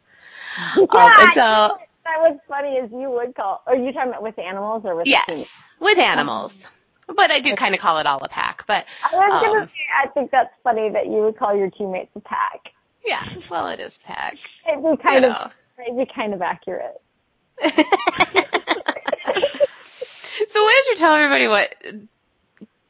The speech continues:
Speaker 2: teammates is
Speaker 1: Teammates
Speaker 2: or
Speaker 1: are, well,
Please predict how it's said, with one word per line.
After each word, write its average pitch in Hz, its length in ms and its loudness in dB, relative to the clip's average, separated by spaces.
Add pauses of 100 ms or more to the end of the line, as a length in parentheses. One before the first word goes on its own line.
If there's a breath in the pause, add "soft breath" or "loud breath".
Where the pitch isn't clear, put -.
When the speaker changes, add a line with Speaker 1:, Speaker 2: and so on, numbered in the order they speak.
Speaker 2:
teammates 220 640 0
is 165 240 -4
Speaker 1:
Teammates 269 360 2
Speaker 2:
or 240 320 -2
Speaker 1:
are, 202 200 2 (460)
well, 277 180 4